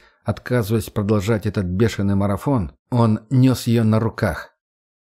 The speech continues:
Остановились, лишь когда начало темнеть. Но кто же знал, что именно тогда как раз и нужно было бежать во всю прыть?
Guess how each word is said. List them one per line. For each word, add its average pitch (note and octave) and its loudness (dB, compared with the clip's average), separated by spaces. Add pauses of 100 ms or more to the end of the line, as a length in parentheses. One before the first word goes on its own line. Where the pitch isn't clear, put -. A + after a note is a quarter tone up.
(140)
Остановились, C3 0
лишь A#2 0
когда C3 0
начало B2+ 0
темнеть. A2 0 (440)
Но B2 0
кто - -2
же C#3 0
знал, A#2 0
что - 0
именно B2+ 4
тогда A#2 0
как - -4
раз B2+ -2
и C3 2
нужно A#2+ 2
было A2 2
бежать G#2 0
во G2+ 0
всю F#2+ -4
прыть? - -4